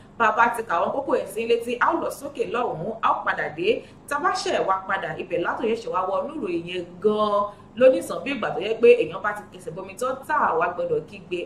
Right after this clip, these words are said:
òtútù. Gbogbo àwọn ìwé ìròyìn tá a kó wá sóde lénìí, wọ́n pọ̀ gan-an, jàǹtìrẹrẹ bàbá èṣù wá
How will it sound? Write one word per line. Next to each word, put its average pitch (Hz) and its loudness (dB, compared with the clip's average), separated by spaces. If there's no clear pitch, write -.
òtútù. 226 -6
Gbogbo 339 0
àwọn 294 4
ìwé 466 10
ìròyìn 214 4
tá 233 0
a - 4
kó 226 0
wá 285 6
sóde 226 -4
lénìí, 214 0
wọ́n 277 4
pọ̀ 233 2
gan-an, 190 -6
jàǹtìrẹrẹ 190 -2
bàbá 170 -4
èṣù 170 -6
wá 180 4